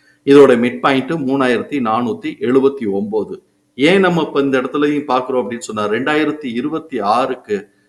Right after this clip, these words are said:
இ பி எஸ் உடைய எஸ்டிமேஷன், ஆவரேஜ் எஸ்டிமேஷனே நூத்தி இருபத்தி நாலுன்னு இருக்கு. already நூத்தி இருபத்தி நாலுங்கிறது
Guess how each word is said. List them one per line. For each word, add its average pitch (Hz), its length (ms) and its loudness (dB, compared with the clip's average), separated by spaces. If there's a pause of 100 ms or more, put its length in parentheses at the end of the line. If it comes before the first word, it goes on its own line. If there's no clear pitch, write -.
(160)
இ 143 100 2 (100)
பி 170 80 -6
எஸ் 151 200 -4
உடைய 117 160 -2 (100)
எஸ்டிமேஷன், 120 560 -6 (160)
ஆவரேஜ் 156 420 0
எஸ்டிமேஷனே 123 580 -6 (120)
நூத்தி 151 260 -4 (120)
இருபத்தி 139 360 -4 (140)
நாலுன்னு 127 440 2
இருக்கு. - 260 -12 (500)
already 147 400 4 (100)
நூத்தி 156 300 -4
இருபத்தி 139 360 -2
நாலுங்கிறது 120 760 0